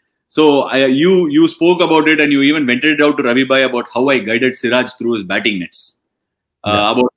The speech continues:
Speaker 1: not being a stationary target. Can you just carry our viewers through what that is all about?
Speaker 2: I mean, Siraj, uh,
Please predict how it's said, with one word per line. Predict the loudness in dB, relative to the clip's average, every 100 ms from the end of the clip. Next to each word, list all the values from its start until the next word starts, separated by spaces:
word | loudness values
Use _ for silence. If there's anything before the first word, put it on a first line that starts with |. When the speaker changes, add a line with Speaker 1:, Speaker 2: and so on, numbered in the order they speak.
| -2
Speaker 1:
not | -2 2
being | 2 2
a | 0 -2
stationary | -2 -2 0 -2 -2
target. | -4 -6 -10
Can | -6 -4
you | -4
just | -4 -6
carry | -2 0 0
our | -2
viewers | -2 -2 -4
through | -4 -8
what | -6 -6 -6
that | -8
is | -8
all | -8
about? | -10 -12 _ _ _ _ _ _ _ _ _ _ _ -2
Speaker 2:
I |
mean, | 0 0 -4
Siraj, | -8 -2 2 4 4 4 2 -2
uh, | -4 -2 -2